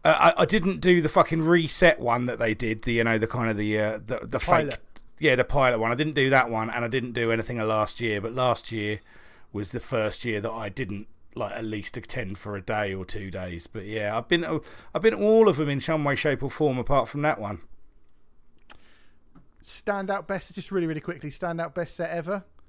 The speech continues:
Speaker 2: I mean, not, not including Lost Prophets in two thousand eight.
Speaker 1: Oh, obviously,
Speaker 2: Um,
Speaker 1: mate, obviously. Um, <laughs> I, I don't know. Look, I mean, it's a bit of a fucking boring answer, but, like,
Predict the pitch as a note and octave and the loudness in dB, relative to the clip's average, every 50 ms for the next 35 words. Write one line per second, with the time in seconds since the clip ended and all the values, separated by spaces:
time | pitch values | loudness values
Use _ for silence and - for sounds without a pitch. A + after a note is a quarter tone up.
0 | - - D3+ D#3 E3 D#3+ D#3+ - - - D#3+ D#3 D#3+ D#3 - - - - - - | -10 -8 -6 -4 -4 -6 -6 -10 -12 -8 -6 -6 -6 -6 -8 -14 -20 -20 -20 -12
1 | - - - E3 E3 D#3+ D3+ D3 B2+ - C#3+ C3+ C3 C3 C3 B2+ - - - C3 | -8 -6 -2 -2 -2 -2 -2 -4 -6 -6 -6 -6 -6 -6 -6 -8 -8 -10 -10 -10
2 | - - B2 A#2 - C3 A#2 - C3 B2 B2 B2+ B2+ A#2 B2+ B2+ C3+ C#3 D3 - | -10 -12 -16 -16 -16 -18 -12 -12 -10 -8 -8 -8 -10 -8 -10 -8 -8 -10 -10 -12
3 | - _ _ _ - - _ C#3+ C3+ C3+ C3 B2+ B2 B2+ A2+ - - C3+ B2+ C3+ | -18 _ _ _ -20 -4 _ 2 4 4 4 2 2 0 -2 -2 -2 -2 0 0
4 | C3 B2 B2+ - D3 C3+ B2 C3 B2 A#2 - - C3+ B2+ C#3 - G#3 A3 A#3+ B3 | 0 0 2 0 0 0 0 0 -2 -2 0 0 0 0 2 4 6 6 6 6
5 | A#3+ B3 A#3+ F#3+ - - - - - G3 F3+ - - - G3 - - - F#3 F#3+ | 4 2 0 -2 -4 -10 -16 -10 -8 -8 -6 -2 -2 -2 -2 -2 0 0 -2 0
6 | - - G#3+ - - A#3 C4 B3+ - A3+ B3 F#3 D#3 E3+ F#3 F#3 F#3 F3+ F3 - | 0 0 0 2 2 0 0 0 4 6 6 6 6 4 2 2 2 0 -2 -4
7 | - - - - - - - - - - - - - - - - - C#4+ B3+ F#3+ | -8 -10 -6 -4 -4 -4 -6 -10 -16 -16 -16 -16 -10 -6 -4 -2 -2 0 -2 -2
8 | F#3+ - F#3+ F3 - - C#3+ - - - F#3 F3 D#3+ D3+ D3+ C#3+ C#3 D3+ D#3+ E3 | -2 -4 -6 -6 -6 -8 -10 -10 -6 0 2 2 2 2 0 0 2 2 2 2
9 | E3 D#3 - - - A2 G#2 G#2+ A2+ - - D3 C3 C3 - - - C#3 C3+ B2+ | 2 0 -2 -4 -4 -4 -4 -6 -8 -2 2 2 2 2 2 0 -2 0 0 2
10 | B2+ B2 - - - | 0 0 -2 -6 -12